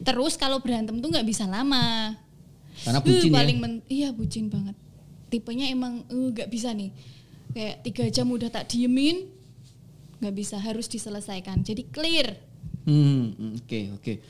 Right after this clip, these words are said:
Speaker 2: Mbak, kalau misalnya ada orang yang nggak nyaman tampil sosial media nih,
Speaker 1: Heeh.
Speaker 2: mama di luar sana yang nggak tam-, yang nggak nyaman tampil sosial media, nggak
Speaker 1: Mm-mm.
Speaker 2: seperti Mbak Nia.
Speaker 1: Mm-mm.
Speaker 2: Saran Mbak Nia apa? Apakah memang harus, ah, ah, mereka memaksakan diri untuk tampil atau gimana?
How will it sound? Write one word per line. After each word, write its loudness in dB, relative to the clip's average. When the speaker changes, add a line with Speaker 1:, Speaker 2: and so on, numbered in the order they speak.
Speaker 2:
Mbak, 4
kalau 0
misalnya 0
ada -2
orang 0
yang 2
nggak -2
nyaman 0
tampil -2
sosial -4
media 0
nih, -2
Speaker 1:
Heeh. -10
Speaker 2:
mama -2
di -8
luar -4
sana -6
yang -2
nggak -8
tam-, -6
yang -2
nggak -4
nyaman 0
tampil 2
sosial -4
media, -2
nggak -4
Speaker 1:
Mm-mm. -4
Speaker 2:
seperti -4
Mbak -4
Nia. -6
Speaker 1:
Mm-mm. -8
Speaker 2:
Saran -4
Mbak -2
Nia -4
apa? -14
Apakah -6
memang -2
harus, -6
ah, -6
ah, -10
mereka -6
memaksakan -2
diri 0
untuk -6
tampil -6
atau -8
gimana? -6